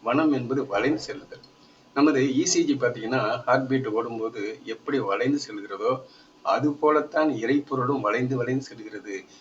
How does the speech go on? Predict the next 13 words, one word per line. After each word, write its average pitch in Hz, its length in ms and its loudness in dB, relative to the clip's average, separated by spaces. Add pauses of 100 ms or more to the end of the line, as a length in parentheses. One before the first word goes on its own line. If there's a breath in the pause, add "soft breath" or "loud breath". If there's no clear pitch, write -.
அதுதான் 127 400 -2
இங்கே 107 320 -8 (300 loud breath)
சரவணம். 113 760 2 (160)
மூச்சு 127 300 -10
பொருள் 123 320 -4 (180)
வளைந்து 123 280 -2
செல்கிறது. 117 600 -4 (480)
அங்கே 117 260 -4
இடகலை, 131 640 4 (800)
வடகலை 131 520 4
என்று 117 240 -4
சொல்லக்கூடிய 120 500 -4
நிலையிலே 123 580 -2